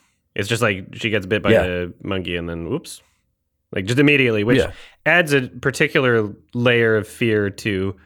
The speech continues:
Speaker 1: the, just the entire experience of the film and the world building and how these things
Speaker 2: Mm-hmm.
Speaker 1: operate. Very clearly communicated and very fucking terrifying because, especially at the time, I think this was the first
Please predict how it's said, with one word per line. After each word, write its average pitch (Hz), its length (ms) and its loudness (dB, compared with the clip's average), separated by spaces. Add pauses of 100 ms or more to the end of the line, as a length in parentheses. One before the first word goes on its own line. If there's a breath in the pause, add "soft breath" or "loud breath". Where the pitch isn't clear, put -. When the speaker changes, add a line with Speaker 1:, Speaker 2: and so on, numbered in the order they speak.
(920 soft breath)
Speaker 1:
the, 110 200 -2
just 120 360 -4
the 123 100 2
entire 120 300 2
experience 110 500 0
of 98 80 -4
the 95 100 -4
film 98 300 -2
and 87 80 -6
the 90 60 -4
world 95 340 -4
building 87 380 -4
and 85 120 -8
how 95 480 -4
these 98 260 -4
things 87 200 -6
Speaker 2:
Mm-hmm. 127 180 4
Speaker 1:
operate. 120 380 2 (440 soft breath)
Very 123 360 2
clearly 117 360 0
communicated 113 680 0
and 131 160 2
very 147 220 4
fucking 131 260 0
terrifying 123 480 2
because, 104 240 -2
especially 113 480 0
at 95 100 -4
the - 60 -16
time, 127 340 0 (720 soft breath)
I 123 100 0
think 185 200 0
this 240 180 2
was 131 140 2
the 113 80 2
first - 760 -2